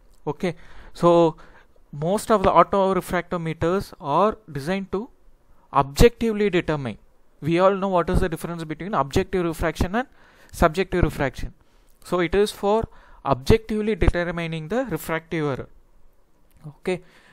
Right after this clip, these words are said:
so, and there are different principles which autorefractometers use, which we would be discussing in the later slides. Okay, so here, uh,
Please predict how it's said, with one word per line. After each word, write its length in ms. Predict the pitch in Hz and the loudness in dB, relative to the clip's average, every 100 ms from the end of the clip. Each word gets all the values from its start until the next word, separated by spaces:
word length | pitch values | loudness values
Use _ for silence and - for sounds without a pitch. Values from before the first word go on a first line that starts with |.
| _ | _
so, 560 | - 180 180 180 165 - _ _ _ _ _ _ | -2 2 4 4 0 -6 _ _ _ _ _ _
and 300 | 143 180 208 | 2 2 4
there 140 | 175 185 | 2 4
are 120 | 220 | 4
different 480 | 165 - 220 208 - | 2 0 -2 -2 -4
principles 800 | 190 185 208 185 202 202 196 160 | -4 -4 -8 -2 0 0 0 0
which 380 | 175 170 - - - _ _ _ _ _ _ - _ - - _ _ - | 0 -2 -8 -10 -18 _ _ _ _ _ _ -20 _ -20 -20 _ _ 4
autorefractometers 1120 | 151 190 180 160 165 - 160 156 160 160 123 | 4 4 -2 0 -2 -2 -4 -2 0 -2 -2
use, 340 | 147 214 - | -2 -2 -2
which 240 | 156 - 143 | -2 0 0
we 160 | 165 | -2
would 200 | 175 175 | -4 -4
be 120 | 165 | -2
discussing 480 | 156 147 175 160 165 | 0 -2 2 2 2
in 80 | 147 | -2
the 80 | 175 | -2
later 280 | 170 170 147 | -2 -2 -6
slides. 380 | 123 104 - - - - _ - _ _ _ | -8 -10 -14 -20 -20 -20 _ -20 _ _ _
Okay, 180 | - 190 - - - _ | -6 -6 -8 -20 -20 _
so 320 | 185 190 185 | -4 -4 -4
here, 540 | - - 226 208 233 233 _ _ _ _ _ _ _ _ _ _ _ - _ _ _ _ _ _ - - _ - | -8 2 4 6 4 -2 _ _ _ _ _ _ _ _ _ _ _ -20 _ _ _ _ _ _ -20 -20 _ -8
uh, 420 | 139 156 151 151 | 0 4 4 2